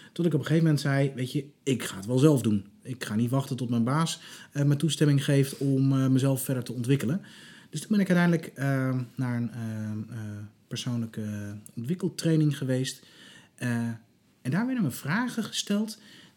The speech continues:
die, eh, eigenlijk zo simpel waren. Er vroeg iemand aan mij, eh, weet je, "Wat is jouw passie?"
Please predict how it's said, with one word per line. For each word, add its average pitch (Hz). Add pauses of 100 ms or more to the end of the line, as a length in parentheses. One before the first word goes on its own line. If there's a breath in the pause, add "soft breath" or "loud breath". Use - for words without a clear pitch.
die, 156
eh, 135 (280)
eigenlijk 117
zo 160
simpel 208
waren. 160 (200 loud breath)
Er -
vroeg 247
iemand 202
aan 185
mij, 180
eh, 160
weet 160
je, 175
"Wat 185
is -
jouw 135
passie?" -